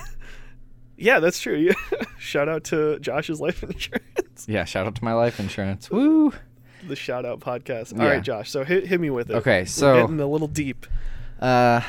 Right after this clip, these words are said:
Speaker 2: as you know, and I think most of our listeners probably have gathered from this conversation, like, I'm Christian, so I have a,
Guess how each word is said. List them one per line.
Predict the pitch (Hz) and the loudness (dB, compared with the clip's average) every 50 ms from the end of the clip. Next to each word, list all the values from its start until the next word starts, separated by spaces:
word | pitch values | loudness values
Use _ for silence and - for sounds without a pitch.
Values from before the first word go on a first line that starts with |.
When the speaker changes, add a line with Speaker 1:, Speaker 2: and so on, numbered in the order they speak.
| - - - - - - - | -6 -12 -14 -18 -20 -10 0
Speaker 2:
as | - 123 135 143 151 147 139 123 113 - - - - - - _ _ - - _ _ _ _ - | 4 6 6 6 6 4 4 0 -2 -6 -10 -12 -14 -14 -16 _ _ -20 -20 _ _ _ _ -6
you | - 98 98 101 113 117 | -2 0 2 2 4 2
know, | 101 87 78 76 78 87 101 - | 2 0 -2 -2 -4 -4 -6 -4
and | 92 98 95 | -4 -2 -2
I | 92 95 92 | -2 -2 -2
think | - 113 90 87 | -2 -4 -4 -4
most | 87 87 90 90 - - | -2 -2 -2 -4 -4 -6
of | 98 | -6
our | 87 85 82 | -4 -4 -4
listeners | 85 92 92 - 92 85 85 - | -4 -6 -6 -6 -8 -10 -10 -8
probably | - - 90 87 87 87 | -6 -6 -4 -4 -4 -4
have | - 90 82 80 | -6 -8 -6 -2
gathered | 87 87 90 87 82 82 80 - | 0 0 0 0 -2 -6 -10 -12
from | 87 82 | -12 -12
this | 78 - | -10 -8
conversation, | - 90 82 80 82 - - 82 - - - 90 85 92 | -8 -8 -6 -8 -8 -10 -10 -10 -10 -10 -10 -8 -8 -6
like, | 87 85 87 - - _ - - - - - _ _ _ _ _ _ _ - _ _ _ _ _ _ _ _ - - - _ - | -6 -8 -8 -10 -16 _ -20 -20 -20 -20 -20 _ _ _ _ _ _ _ -20 _ _ _ _ _ _ _ _ -20 -20 -16 _ -6
I'm | 71 78 87 101 | -4 -4 -4 -4
Christian, | 101 - - 98 82 - - - - 101 101 120 151 156 147 - | -4 -2 -2 -2 -2 -4 -6 -6 -4 -4 -4 -4 -4 -6 -8 -12
so | - - - - 107 95 92 90 90 90 - - | -14 -14 -8 -4 -2 -2 0 0 0 -2 -2 -2
I | - 85 87 87 | -2 -2 -2 -2
have | 90 - 107 101 90 87 | -2 -2 -2 -2 0 -2
a, | 90 90 | -4 -6